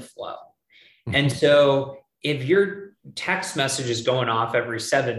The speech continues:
Speaker 1: minutes, or you're, you've got your email open on your computer and you can see the notification out of the corner of your eye,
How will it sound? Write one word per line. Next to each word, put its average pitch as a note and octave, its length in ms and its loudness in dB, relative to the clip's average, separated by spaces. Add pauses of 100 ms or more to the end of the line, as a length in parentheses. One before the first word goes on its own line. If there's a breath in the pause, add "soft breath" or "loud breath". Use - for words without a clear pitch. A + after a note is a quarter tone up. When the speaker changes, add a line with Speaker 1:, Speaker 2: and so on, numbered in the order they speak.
Speaker 1:
minutes, A#2+ 300 -8 (160)
or A#2+ 80 2 (140)
you're, A#2 240 6 (340)
you've C#3 260 -2
got - 140 0
your B2+ 160 -4
email D3 380 -2 (200)
open B2 440 -6 (100)
on A#2+ 140 -4
your A2+ 180 -6
computer C3+ 420 2
and B2+ 80 2
you A#2 80 -2
can A#2 140 -8 (100)
see C#3+ 200 -2
the B2 160 4
notification B2+ 640 -2
out A#2 80 -4
of A2+ 60 -8
the A2+ 60 -16
corner A#2+ 220 -6
of A2+ 80 -8
your A2 160 -2
eye, A2 200 -2